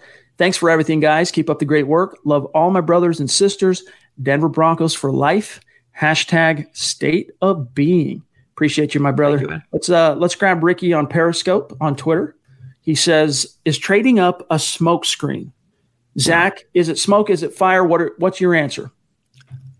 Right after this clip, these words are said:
Speaker 2: Elway is one of the most aggressive G Ms in the N F L. He's always looking to make a deal. He done it. He did it last year. He does it most times in the draft, mostly to trade back. But this is the year we just feel that they have the capital, the need, that the talent is obviously on the board.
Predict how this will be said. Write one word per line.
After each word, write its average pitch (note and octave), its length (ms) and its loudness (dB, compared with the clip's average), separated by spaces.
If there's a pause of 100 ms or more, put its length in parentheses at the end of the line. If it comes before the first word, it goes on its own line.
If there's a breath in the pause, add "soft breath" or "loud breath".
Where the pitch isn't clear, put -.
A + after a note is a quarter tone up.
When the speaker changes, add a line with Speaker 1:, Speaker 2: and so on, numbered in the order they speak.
(160)
Speaker 2:
Elway A#3 840 2
is F3+ 200 2
one F#3+ 160 4
of F#3+ 60 2
the F#3 80 2
most F3 240 2
aggressive E3 500 0
G D3+ 260 0
Ms D3 140 -2
in C#3 80 -4
the C#3+ 80 0
N C#3 100 -2
F C#3 160 -6
L. C3+ 140 -2
He's D3 180 -2
always F#3 320 2
looking E3 260 -2
to D3 100 -4
make D3 160 0
a C#3 40 -2
deal. C3+ 240 -2
He D3+ 140 -4
done D#3 180 2
it. F3 120 -2
He D#3 100 -8
did F3 140 0
it G3+ 80 2
last E3 400 0
year. E3+ 80 -2
He E3 120 -4
does D#3 200 0
it - 160 -10
most D#3+ 340 0
times F#3 240 0
in D3+ 60 -2
the D3 80 0
draft, C#3+ 340 0
mostly G#3 300 2
to F3 80 0
trade D3 340 -2
back. C#3+ 320 -2
But - 240 -4
this G3 160 0
is A3 160 -2
the F#3+ 100 0
year F3+ 240 2
we D#3 120 -2
just D3 220 -4
feel G#3 340 4
that F3+ 100 -2
they D#3+ 80 -2
have D3 240 -2
the C#3+ 60 -6
capital, F3+ 500 0
the D#3 80 -8
need, F3 480 0
that D3 160 -2
the D3 60 -2
talent F3 340 0
is D#3+ 100 0
obviously D#3+ 360 0
on D3+ 100 0
the C#3+ 80 -6
board. D#3+ 380 2